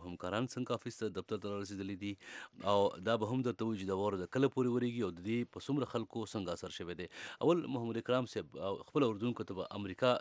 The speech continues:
چې چا نه وي لیدلي یا د نقشې نه وي خبرونه، دا به ورته لږه اسانه کړو چې مشرقي ریاستونه یا ختیځ ریاستونه کم کم دي او، نه، دلته واوره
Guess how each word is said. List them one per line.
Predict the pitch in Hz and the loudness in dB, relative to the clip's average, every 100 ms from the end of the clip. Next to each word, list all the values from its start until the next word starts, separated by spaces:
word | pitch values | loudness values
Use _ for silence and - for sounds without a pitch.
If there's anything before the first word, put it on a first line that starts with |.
| - | -2
چې | - 95 | -14 -6
چا | 98 98 | -4 -2
نه | 101 135 | 0 0
وي | 131 | 0
لیدلي | 98 98 107 147 | -2 -4 -4 -4
یا | 120 | -4
د | 92 | -4
نقشې | 95 92 - | -6 -4 -2
نه | 104 90 | -2 -2
وي | 101 | -6
خبرونه، | 98 87 87 85 | -8 -8 -4 2
دا | 123 | 2
به | |
ورته | 101 - | 2 -4
لږه | 85 76 80 - - - | -8 -8 -10 -12 -12 -8
اسانه | 92 135 131 | 0 4 4
کړو | 120 98 | 2 -2
چې | - | -4
مشرقي | 95 92 - - 151 | -4 -4 -6 0 2
ریاستونه | 131 110 - - 117 | 4 2 0 -6 -2
یا | 104 98 95 | -2 -4 -6
ختیځ | - 123 | -6 -2
ریاستونه | 101 90 98 95 87 | -2 -4 -6 -8 -8
کم | 95 104 | -8 -6
کم | 123 120 | -2 -2
دي | 117 120 - - - - | -2 -6 -10 -12 -4 2
او، | 101 101 98 - - 90 | 6 6 4 0 -12 -6
نه، | 101 101 98 - - _ _ | -2 0 -2 -6 -14 _ _
دلته | 104 107 135 113 | -4 2 4 4
واوره | 101 98 85 | 2 2 0